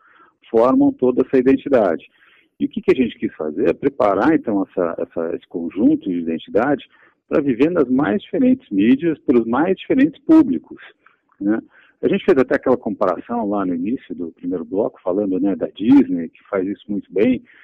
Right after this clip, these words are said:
Se a gente pegar um Mickey, por exemplo, ele, você vai ter o Mickey pra criança, o Mickey pro adulto, o Mickey pro pessoa mais velha, né, se adaptando a diferentes tipos de produtos,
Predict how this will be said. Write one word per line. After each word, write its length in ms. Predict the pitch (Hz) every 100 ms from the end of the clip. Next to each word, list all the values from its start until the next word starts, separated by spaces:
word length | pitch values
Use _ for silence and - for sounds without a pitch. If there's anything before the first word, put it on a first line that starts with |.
| - _ _
Se 80 | 139
a 0 |
gente 120 | -
pegar 320 | 139 120 127
um 240 | 113 98 92
Mickey, 440 | 123 170 - 87
por 200 | - 95
exemplo, 500 | 98 - 139 135 107
ele, 160 | 113 120
você 140 | -
vai 120 | 131
ter 180 | 131 131
o 140 | 110
Mickey 520 | 101 101 104 - 92 90
pra 180 | 87
criança, 720 | 76 78 85 107 131 135 101
o 80 | 92
Mickey 320 | 87 92 -
pro 160 | - 80
adulto, 580 | 73 90 120 143 - 98
o 20 |
Mickey 480 | 92 98 104 - 92
pro 340 | - 92 92
pessoa 340 | - 92 107 98
mais 180 | 90
velha, 420 | 80 90 107 117 98 - - - _ -
né, 140 | 110 -
se 60 | 113
adaptando 520 | 101 101 - 117 113
a 40 |
diferentes 480 | 104 - 98 113 -
tipos 340 | - 95 107 95
de 80 | 95
produtos, 720 | - 82 101 127 131 95